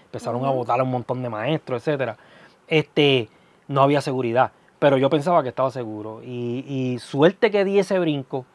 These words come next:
Speaker 1: y que di ese cambio, aunque no lo hice así de renuncié. Lo que hice fue que cogí un, una licencia sin sueldo y empecé a ver cómo me iba yendo hasta
Speaker 2: Ok.
Speaker 1: que cogí otro año y dije,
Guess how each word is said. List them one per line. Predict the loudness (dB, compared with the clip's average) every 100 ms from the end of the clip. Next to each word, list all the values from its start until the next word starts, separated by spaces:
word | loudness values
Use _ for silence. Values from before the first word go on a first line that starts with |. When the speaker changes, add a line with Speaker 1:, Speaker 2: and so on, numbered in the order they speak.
| _ _
Speaker 1:
y | -10 -6
que | -4
di | 0 0
ese | 0 4
cambio, | 4 4 0 -2
aunque | -4 -2
no | 0
lo | 2
hice | 2 2 4 8
así | 8 6 6
de | 6
renuncié. | 4 2 -2 2 0 0 _ _ -8
Lo | -6
que |
hice | -4 0
fue | 0
que | 2
cogí | 0 0
un, | 0 0 -4 -6
una | -4 0 0
licencia | 0 -2 -6 -6
sin | -6
sueldo | -4 0 2 2 0 -2 -4 _
y | -8
empecé | -6 -2 -2 0
a |
ver | 0 0
cómo | -4 -6 -4 -6
me | -4 -4
iba | -2 -2
yendo | -2 -2 -4 -2 -2 -4 _
hasta | -6 -4 -4
Speaker 2:
Ok. |
Speaker 1:
que | -2 -6
cogí | -4 -4 -2
otro | -2 2 4
año | 4 2
y | -2
dije, | 0 -2 -6